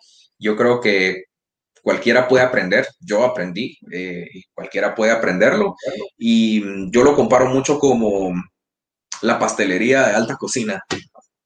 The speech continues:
sea, en el sentido de que todo mundo puede hacer un pastel si buscas en YouTube cómo hacer un pastel. Eh, sin embargo, hay unos chefs que tienen cinco estrellas Michelin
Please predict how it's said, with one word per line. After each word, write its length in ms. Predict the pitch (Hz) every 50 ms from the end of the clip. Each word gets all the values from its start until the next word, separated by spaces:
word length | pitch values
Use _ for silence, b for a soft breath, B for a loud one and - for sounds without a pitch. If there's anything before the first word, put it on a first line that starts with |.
| _ _
sea, 540 | - - - 101 98 98 98 95 92 76 82
en 80 | 104 104
el 100 | 104 107
sentido 400 | - 104 95 95 117 120 123 131
de 180 | 127 120 117 -
que 420 | - 104 98 95 95 92 92 90 B B B B B B B B -
todo 200 | - 127 131 135
mundo 240 | 143 147 147 147 143
puede 160 | 131 127 127
hacer 140 | 127 127 127
un 100 | 127 127
pastel 400 | 117 113 - - 123 139 - 190
si 320 | - - 127 104 98 98
buscas 340 | 92 92 92 - - 107 - 117
en 100 | 107 107
YouTube 340 | 113 113 113 135 127 127
cómo 200 | - 110 110 113
hacer 180 | 110 113 113 110
un 100 | 117 113
pastel. 320 | - 104 - - 110 92 85 _ _ _ _ _ _ _ _
Eh, 340 | 82 78 80 73 64 62 -
sin 180 | - 104 101
embargo, 340 | 98 95 98 101 110 107 117
hay 140 | 110 110 117
unos 280 | 117 117 113 110 -
chefs 640 | - 127 127 127 127 - - - - - _ _ _ _ _
que 100 | - 87
tienen 480 | 87 98 101 101 101 98 92 87 - - _ _ _ _
cinco 240 | - 117 117 113 123
estrellas 300 | 120 113 120 120 120 120
Michelin 460 | 117 110 - - 113 110 107 -